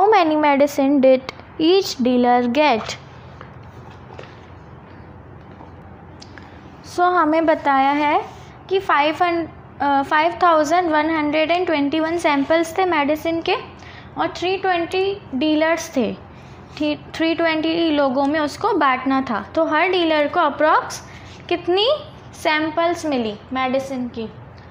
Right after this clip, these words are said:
तो सबसे पहले हम क्या करेंगे, number of samples of medicine five one two one, या फिर directly हम इसको nearest thousand में लिखेंगे,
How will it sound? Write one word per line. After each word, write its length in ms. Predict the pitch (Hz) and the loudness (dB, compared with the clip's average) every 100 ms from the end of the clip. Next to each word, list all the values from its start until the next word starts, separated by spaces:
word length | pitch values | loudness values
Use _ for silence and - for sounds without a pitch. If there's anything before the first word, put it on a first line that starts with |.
| - - - - - | -20 -20 -20 -10 -4
तो 100 | 330 | -2
सबसे 420 | 330 302 - 349 | -2 -4 -4 -6
पहले 500 | 349 320 311 339 359 370 - - - - - - - - - - - - - - - - - - - - - - | -2 -2 0 0 -2 -4 -12 -20 -20 -20 -20 -20 -20 -20 -20 -20 -20 -20 -20 -20 -18 -18 -18 -20 -20 -20 -18 -10
हम 200 | 285 294 | -6 -4
क्या 220 | 311 294 | -2 -2
करेंगे, 560 | 294 311 294 285 311 466 - | 0 -2 -2 -2 -2 -4 -4
number 440 | 277 277 277 302 349 381 | -4 0 0 0 0 0
of 100 | 392 | 0
samples 560 | 370 320 302 339 339 | -2 -4 -2 -2 0
of 240 | 349 370 359 | 0 0 0
medicine 560 | 294 269 294 285 240 240 | -2 0 -2 -2 -4 -2
five 300 | 269 294 302 | 0 0 -2
one 260 | 320 339 339 | -4 -4 -2
two 160 | 320 277 | -2 -2
one, 180 | 233 202 - - - - - - - - - - - - - - - - 254 240 | -2 -6 -12 -20 -20 -20 -20 -20 -20 -20 -20 -20 -18 -18 -20 -18 -18 -16 -10 -4
या 200 | 254 254 254 | -2 -2 -2
फिर 500 | 339 466 539 - 277 | 0 0 -2 -8 -6
directly 640 | 269 262 254 285 285 330 339 | -2 0 0 -2 -2 -2 -2
हम 260 | 320 302 | -2 -2
इसको 280 | 311 - 349 | -4 -2 -2
nearest 600 | 320 285 277 294 320 - | 0 -2 0 0 -2 -2
thousand 440 | 311 262 262 302 320 | -2 -2 -2 -4 -2
में 100 | 320 | -2
लिखेंगे, 520 | 311 311 302 320 | -2 -4 -6 -4